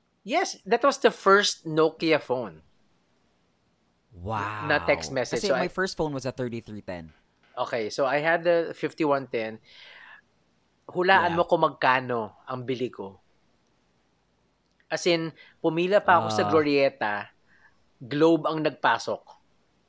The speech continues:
Speaker 1: Pumila pa ako.
Speaker 2: Five hundred.
Speaker 1: No. No. No,
Speaker 2: No?
Speaker 1: not at all. Not at all.
Speaker 2: Higher, lower?
Speaker 1: Higher.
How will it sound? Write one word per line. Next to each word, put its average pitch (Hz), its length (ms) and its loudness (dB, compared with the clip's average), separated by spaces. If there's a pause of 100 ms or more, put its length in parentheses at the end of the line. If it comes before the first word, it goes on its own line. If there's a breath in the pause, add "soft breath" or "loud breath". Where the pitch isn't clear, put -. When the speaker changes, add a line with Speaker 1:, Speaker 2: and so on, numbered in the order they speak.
(920)
Speaker 1:
Pumila 160 320 -4
pa 123 240 -2
ako. - 320 -14
Speaker 2:
Five 151 240 -4
hundred. 117 400 -6 (400)
Speaker 1:
No. 190 560 -2 (720)
No. 190 560 0 (960)
No, 139 320 -2
Speaker 2:
No? 131 160 -4
Speaker 1:
not 160 80 0
at 151 160 -2
all. 95 240 -8 (400)
Not 135 160 -6
at 127 80 -2
all. 98 240 -10 (160)
Speaker 2:
Higher, 165 400 2
lower? 123 480 -4 (420)
Speaker 1:
Higher. 190 600 -2